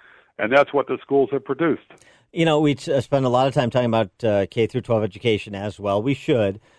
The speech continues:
Speaker 2: but also what's happening at the collegiate level. That's important, too. Uh, and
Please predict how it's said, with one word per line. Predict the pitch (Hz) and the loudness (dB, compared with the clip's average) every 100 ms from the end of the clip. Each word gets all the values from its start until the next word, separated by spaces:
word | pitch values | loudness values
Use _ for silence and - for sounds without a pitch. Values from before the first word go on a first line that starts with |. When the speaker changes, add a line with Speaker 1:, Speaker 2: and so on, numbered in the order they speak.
| _ | _
Speaker 2:
but | - 123 | -2 0
also | 147 139 151 127 127 | 0 0 0 2 0
what's | 120 131 | 0 -2
happening | 143 135 139 131 123 | 0 0 0 -2 0
at | 113 - | -2 0
the | 107 101 - | 0 0 -2
collegiate | 123 120 139 143 85 | -4 -2 -2 -2 -4
level. | 92 80 82 80 _ _ _ _ _ - | -8 -10 -14 -20 _ _ _ _ _ -10
That's | 101 - | -10 -4
important, | 123 120 139 127 - | -4 0 -2 -2 -2
too. | 156 113 107 123 107 _ | 0 2 0 -4 -10 _
Uh, | 98 101 104 - | -12 -10 -10 -6
and | 110 107 107 107 107 101 | -4 -2 -2 -4 -6 -10